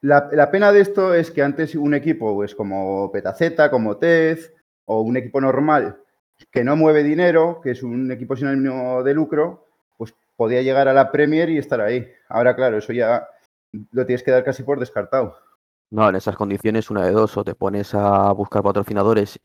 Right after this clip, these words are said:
Speaker 2: que no es lo mismo conseguir un patrocinio ahora mismo que hace unos años, y menos para un deporte, vamos a decirlo, virtual, eh, que, que antes. Y claro, si te obligan a tener un ciertos rodillos, al final lo que deberían hacer, en mi opinión, es bajo de, de novato total.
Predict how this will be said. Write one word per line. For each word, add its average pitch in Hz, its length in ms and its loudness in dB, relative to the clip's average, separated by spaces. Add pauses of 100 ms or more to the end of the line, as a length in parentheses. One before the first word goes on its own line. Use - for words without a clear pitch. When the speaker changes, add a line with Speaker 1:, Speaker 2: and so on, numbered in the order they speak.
(180)
Speaker 2:
que 104 260 -2
no 104 220 -4
es - 180 -8
lo 104 120 -2
mismo 98 280 -4
conseguir 104 300 -4
un 101 80 -6
patrocinio 104 500 -2
ahora 104 300 4
mismo 101 640 -4
que 107 80 -2
hace 101 160 -4
unos 101 240 -6
años, 120 380 -2 (340)
y 104 120 -4
menos 104 260 -2
para 101 240 2
un 95 240 0
deporte, 101 440 0
vamos 98 200 -2
a 107 40 -4
decirlo, 95 200 -4
virtual, 101 460 0 (600)
eh, 101 800 2
que, 90 500 -6
que 95 100 -8
antes. 98 260 -6
Y 104 40 -12
claro, 107 180 0
si - 100 -10
te - 80 -6
obligan 92 220 -2
a 92 80 -4
tener 92 180 -4
un 92 220 -8
ciertos 92 300 -6
rodillos, 104 480 -4 (220)
al 98 140 -2
final 98 260 -4
lo 101 80 2
que 98 80 0
deberían 98 300 0
hacer, 107 420 0 (180)
en 113 140 -2
mi 117 60 2
opinión, 107 360 0
es 101 80 0
bajo 110 580 4
de, 90 160 -2
de 95 200 -6
novato 101 360 0
total. 101 320 -2